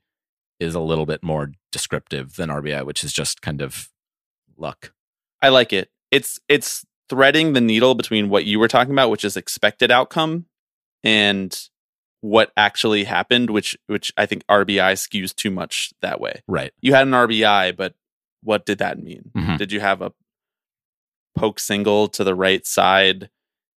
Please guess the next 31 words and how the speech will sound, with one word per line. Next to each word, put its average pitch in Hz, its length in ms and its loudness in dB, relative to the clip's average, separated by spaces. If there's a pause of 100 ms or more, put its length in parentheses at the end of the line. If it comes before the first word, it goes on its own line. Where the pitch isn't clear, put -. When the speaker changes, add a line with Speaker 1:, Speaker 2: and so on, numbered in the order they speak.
(100)
Speaker 2:
in 104 100 -2
a 92 80 -4
ten-run 98 540 -2
game? 135 540 2 (680)
Did 101 180 -2
you 95 640 -2 (880)
come 104 240 -2
up 113 200 2
with 98 180 -2 (100)
infinitely 117 520 0
more 104 220 4
opportunities 110 800 0
to 101 100 -4
make 98 260 0
an 139 100 2
impact? 170 420 0 (220)
Like, - 200 0 (840)
I 160 80 6
think 196 180 0 (100)
R 147 220 6
B 151 200 2
I, 131 440 2 (680)
the 120 100 -2
problem 123 480 0
that 127 100 0
people 117 240 -8
have 101 260 -2
with 127 160 -2
it 165 180 2
is 110 160 -2
that 101 300 6